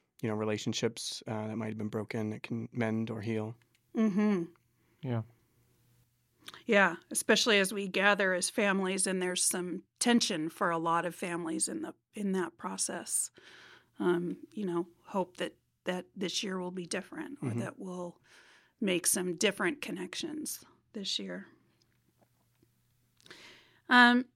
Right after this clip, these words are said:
Speaker 2: I was reflecting on this question in preparation for our podcast, and it, it occurs to me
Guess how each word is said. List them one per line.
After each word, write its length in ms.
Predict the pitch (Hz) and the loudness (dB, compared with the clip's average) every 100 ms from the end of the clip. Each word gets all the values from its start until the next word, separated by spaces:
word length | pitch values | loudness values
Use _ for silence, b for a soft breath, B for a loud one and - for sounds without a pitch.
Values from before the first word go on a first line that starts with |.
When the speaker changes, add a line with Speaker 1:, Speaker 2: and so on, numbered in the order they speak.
| _ _ _ _ | _ _ _ _
Speaker 2:
I 260 | 269 247 320 | 10 12 12
was 280 | 349 359 320 | 10 6 6
reflecting 640 | 285 - 240 233 254 214 | 4 8 8 8 4 4
on 120 | 196 | 2
this 200 | 208 190 | 2 -2
question 540 | - - 202 190 254 202 | -4 0 2 2 -2 -2
in 100 | 190 | -2
preparation 720 | - 208 196 185 185 220 196 | 0 2 4 4 2 0 -2
for 180 | 196 165 | -2 -2
our 160 | 160 | -4
podcast, 1040 | - - 190 180 185 226 - - - - - b b b b b b b b - | -8 -8 -6 -8 -10 -10 -10 -10 -10 -12 -14 b b b b b b b b 0
and 580 | 240 240 240 240 233 - 247 B - _ | 6 8 8 8 6 2 -2 B -14 _
it, 220 | 285 294 - _ _ _ - | 2 2 0 _ _ _ 4
it 120 | 277 | 8
occurs 600 | 269 - - 320 359 370 | 8 6 6 8 8 6
to 180 | - 269 | 4 6
me 640 | 233 254 226 175 170 233 | 6 6 4 0 -6 -10